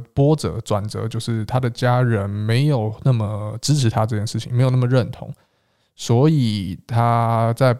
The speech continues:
没有受支持的状况之下，他的 bankroll 又，呃，家人好像他的内容是说家人收走了他的资金，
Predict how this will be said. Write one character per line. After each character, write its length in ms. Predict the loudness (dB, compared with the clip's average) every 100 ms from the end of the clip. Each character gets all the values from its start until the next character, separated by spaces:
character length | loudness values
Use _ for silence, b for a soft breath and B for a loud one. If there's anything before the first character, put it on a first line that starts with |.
| -2
没 120 | -2
有 100 | 0
受 240 | 2 2
支 180 | 2 0
持 180 | 0 0
的 80 | 0
状 180 | 0
况 140 | 0 0
之 120 | 0
下， 360 | 0 0 0 -2
他 180 | -2
的 140 | 0 -2
bankroll 760 | -2 -2 -2 -2 -2 -2 -4
又， 840 | -2 -2 -2 -6 -8 -10 -12 -14 -12
呃， 400 | -8 -6 -6 -8 -8
家 200 | -2 0
人 440 | 0 -2 -6 -8 -12
好 240 | _ -6
像 260 | 0 2 0
他 240 | 0 0 0 0
的 100 | 0
内 200 | 2 2
容 120 | 0
是 120 | -2
说 280 | 0 0 0
家 200 | 0 0
人 320 | 0 -2 -6
收 380 | -8 0 2 4
走 240 | 2 -2 -4
了 40 |
他 200 | -4 -4
的 360 | -4 -6 -8 -14 _ _ _
资 160 | -4 -2
金， 280 | 0 -2